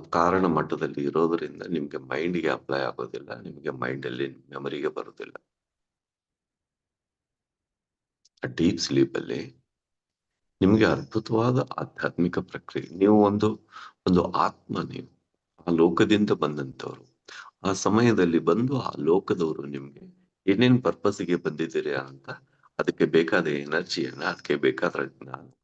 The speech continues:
ಕೊಡುವಂತ ಒಂದು ಅದ್ಭುತ ಪ್ರಕ್ರಿಯೆ ಅದು. ಅಷ್ಟಕ್ಕೂ ಮಾಡ್ದೆ,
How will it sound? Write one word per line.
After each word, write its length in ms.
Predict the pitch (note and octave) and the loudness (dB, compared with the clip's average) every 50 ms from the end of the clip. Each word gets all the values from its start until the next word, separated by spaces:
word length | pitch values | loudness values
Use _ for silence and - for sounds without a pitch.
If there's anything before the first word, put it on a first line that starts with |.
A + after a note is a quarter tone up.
| _ _ _ _ _ _ _ - | _ _ _ _ _ _ _ -2
ಕೊಡುವಂತ 440 | D#2 D#2 D#2 E2+ F2 D#2 D#2 - - G2+ | 0 0 2 0 0 -2 -2 -4 -4 -4
ಒಂದು 260 | - - - - B1+ | -4 -4 -4 -4 -4
ಅದ್ಭುತ 520 | A#1 A1 B1 - _ _ _ G2+ G2 - C#3+ C3 | -4 -4 -6 -8 _ _ _ -4 -4 -2 -4 -6
ಪ್ರಕ್ರಿಯೆ 580 | _ _ - - _ _ _ F#2+ F#2 F#2+ - - | _ _ -16 -16 _ _ _ -2 0 0 0 -2
ಅದು. 220 | - - - - - - _ _ _ _ _ _ _ _ _ _ _ _ _ _ _ _ _ _ _ _ _ _ _ _ _ _ _ _ _ _ _ _ _ _ _ _ _ _ _ _ _ _ _ _ _ _ _ _ _ _ _ _ _ _ _ _ _ _ _ _ _ _ _ _ _ _ _ _ _ _ _ _ _ _ _ _ _ _ _ _ _ _ - - _ _ _ _ _ _ _ _ _ _ _ _ _ - | -4 -6 -10 -14 -18 -18 _ _ _ _ _ _ _ _ _ _ _ _ _ _ _ _ _ _ _ _ _ _ _ _ _ _ _ _ _ _ _ _ _ _ _ _ _ _ _ _ _ _ _ _ _ _ _ _ _ _ _ _ _ _ _ _ _ _ _ _ _ _ _ _ _ _ _ _ _ _ _ _ _ _ _ _ _ _ _ _ _ _ -20 -20 _ _ _ _ _ _ _ _ _ _ _ _ _ -20
ಅಷ್ಟಕ್ಕೂ 440 | - _ _ - - - - C#3+ C#3+ | -20 _ _ -12 -10 0 2 4 4
ಮಾಡ್ದೆ, 420 | B2+ G2 F2 F2+ G2 G2 - B2+ | 6 6 4 4 2 2 0 0